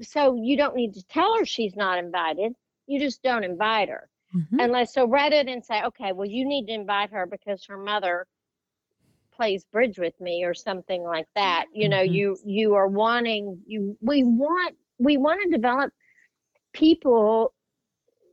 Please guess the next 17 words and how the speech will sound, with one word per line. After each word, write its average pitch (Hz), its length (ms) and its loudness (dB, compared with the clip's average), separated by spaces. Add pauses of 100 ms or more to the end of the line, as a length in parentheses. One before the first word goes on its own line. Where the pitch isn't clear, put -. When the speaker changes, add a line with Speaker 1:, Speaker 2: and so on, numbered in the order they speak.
Speaker 1:
kids 262 680 4 (140)
that'll 233 320 2 (160)
grow 269 280 2
into 247 260 0
adults 226 760 -2
who 254 240 -4 (500)
have 254 500 -4
their 214 240 -2 (140)
own 233 520 -2
back. 185 500 -4 (200)
Speaker 2:
Yeah. 170 380 0
Speaker 1:
That 220 240 2
they're 233 220 0
not 233 360 -2
sacrificing 208 1200 -6
themselves 185 580 -4 (160)
over 233 440 6